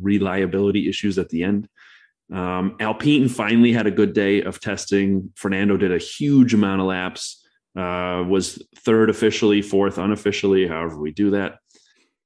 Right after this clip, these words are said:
Um, and then this was fascinating. So, uh, Piastri, I almost called him Oliver, Oscar Piastri, the Au-, Australian, was brought in as a backup driver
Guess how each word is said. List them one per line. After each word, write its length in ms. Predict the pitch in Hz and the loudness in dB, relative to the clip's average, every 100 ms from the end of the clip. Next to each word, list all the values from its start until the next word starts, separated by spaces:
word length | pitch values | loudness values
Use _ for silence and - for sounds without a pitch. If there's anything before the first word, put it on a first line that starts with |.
| - | -8
Um, 600 | 104 104 101 104 104 104 | -4 -2 -2 0 0 0
and 180 | 123 127 | 4 4
then 440 | 139 143 127 127 - _ _ _ _ _ - | 6 6 4 4 -4 _ _ _ _ _ -4
this 320 | 127 127 131 | 2 4 4
was 140 | 131 110 | 2 0
fascinating. 640 | 113 92 104 95 92 104 | -2 -2 -2 -2 0 0
So, 600 | 104 117 107 107 101 - - | 0 2 4 4 2 -4 -12
uh, 680 | 78 90 90 90 87 78 - - _ _ _ | -8 -6 -4 -4 -4 -6 -8 -16 _ _ _
Piastri, 720 | - 127 135 143 - 76 - _ _ _ _ _ - | 0 2 2 -4 -4 -6 -8 _ _ _ _ _ -8
I 60 | |
almost 180 | 95 98 | -6 -4
called 140 | 95 | -4
him 80 | 80 | -4
Oliver, 420 | 78 85 71 65 - | -4 -4 -6 -10 -6
Oscar 400 | 113 139 - 85 | -4 -4 -2 -2
Piastri, 680 | - 104 104 - - 80 80 | 0 -2 -2 -6 -6 -4 -2
the 120 | 98 | -2
Au-, 220 | 90 87 - | -2 -6 -6
Australian, 680 | 95 - 110 110 98 87 92 | -6 0 2 4 2 0 -4
was 600 | 82 101 92 90 - - 98 | -2 -2 -2 -6 -14 -18 -12
brought 400 | 98 113 110 110 | -2 0 2 4
in 140 | 107 | 4
as 140 | 101 | 2
a 160 | 95 87 | 0 -4
backup 460 | 87 104 - 87 85 | -6 -8 -6 -8 -6
driver 520 | 90 82 80 80 | -6 -4 -6 -8